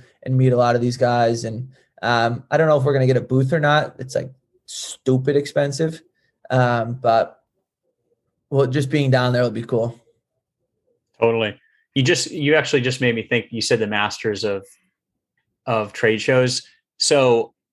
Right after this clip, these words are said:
Speaker 2: kinda getting ahead of ourselves here, but they've started to allow rangefinders, um, uh, in tour events, right?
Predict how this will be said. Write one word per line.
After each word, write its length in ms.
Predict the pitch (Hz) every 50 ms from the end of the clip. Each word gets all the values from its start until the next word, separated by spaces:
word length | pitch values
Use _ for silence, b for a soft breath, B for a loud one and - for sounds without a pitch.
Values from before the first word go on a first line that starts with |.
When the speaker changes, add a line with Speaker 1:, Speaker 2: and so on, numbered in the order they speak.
| _ _ -
Speaker 2:
kinda 220 | - 147 147 147 139
getting 280 | 131 135 127 127 117
ahead 280 | 107 101 - 117 113 113
of 120 | 110 110
ourselves 500 | 120 123 117 - - 127 123 120 117 -
here, 260 | - 135 135 131 131
but 320 | 127 - 117 107 98 - _ _ _ _ _ _ _ _ _ _
they've 160 | - 120 117 -
started 360 | - - 131 127 139 139 131
to 120 | 131 127 120
allow 220 | 120 113 113 113
rangefinders, 1000 | 107 107 107 104 104 - - 110 104 101 101 101 98 95 - - - - - -
um, 480 | 107 98 95 95 90 90 90 90 92 _ _ _ _ _ _ _ - - - _ - -
uh, 140 | - - - -
in 300 | - 95 85 117 110 101
tour 300 | - - 117 110 101 101
events, 440 | 92 95 87 87 90 - - -
right? 340 | 110 104 98 98 107 104 -